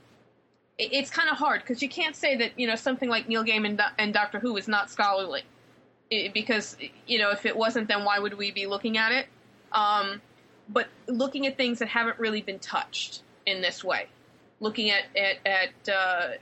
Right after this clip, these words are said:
elements in, that are near and dear to a lot of fans that really haven't been discussed in, in this fashion. Um,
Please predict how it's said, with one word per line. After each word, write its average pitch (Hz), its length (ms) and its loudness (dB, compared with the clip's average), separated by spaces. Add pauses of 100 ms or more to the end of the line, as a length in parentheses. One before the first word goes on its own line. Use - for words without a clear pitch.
elements 220 520 0
in, 202 520 -2 (140)
that 202 160 2
are 196 60 0
near 208 260 0
and 202 140 -4
dear 208 180 0
to - 160 -4
a 196 40 0
lot 190 180 2
of - 100 -6
fans 190 420 2
that - 140 0
really 220 240 2
haven't 208 460 0
been 180 380 -2 (880)
discussed 208 640 -2
in, 190 360 -4
in 190 420 -2 (500)
this 202 200 -2
fashion. 254 520 0 (540)
Um, 196 440 0